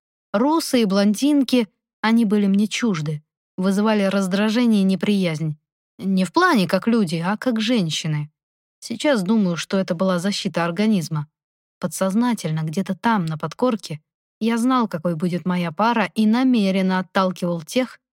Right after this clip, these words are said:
кто был похож на нее. Между собой похвалили хозяек, пообсуждали планы на жизнь. Мужчины обрадовались тому, что я взялся за голову.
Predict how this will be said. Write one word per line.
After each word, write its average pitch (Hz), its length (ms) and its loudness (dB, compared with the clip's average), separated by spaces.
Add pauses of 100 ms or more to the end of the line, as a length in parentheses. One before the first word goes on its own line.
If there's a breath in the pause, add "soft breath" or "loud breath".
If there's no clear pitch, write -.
(160)
кто - 240 -4
был 185 220 0
похож 180 640 -4
на 180 80 -2
нее. 160 400 -2 (420)
Между 233 360 2
собой 247 300 2
похвалили 247 540 2
хозяек, 196 640 -2 (340)
пообсуждали 240 640 2
планы 190 360 2
на 165 200 -4
жизнь. 226 400 0 (480)
Мужчины 202 420 2
обрадовались 208 640 2
тому, 196 260 2
что 196 200 -2
я 220 360 0
взялся 180 540 -2
за 214 120 0
голову. 160 500 -2